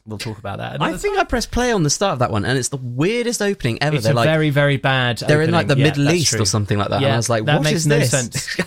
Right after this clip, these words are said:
Speaker 2: Okay, I'm glad it was weird, because that was weird.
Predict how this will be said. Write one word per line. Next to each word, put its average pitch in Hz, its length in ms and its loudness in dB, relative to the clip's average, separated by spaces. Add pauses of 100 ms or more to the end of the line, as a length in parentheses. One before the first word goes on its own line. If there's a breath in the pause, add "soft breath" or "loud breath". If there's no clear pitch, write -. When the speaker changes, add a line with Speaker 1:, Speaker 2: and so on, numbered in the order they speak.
(120)
Speaker 2:
Okay, 123 240 2 (320)
I'm 147 120 4
glad 196 260 4
it 247 160 2
was 131 300 2
weird, 113 340 2
because 107 220 0
that 120 180 2
was 113 220 0
weird. 98 280 0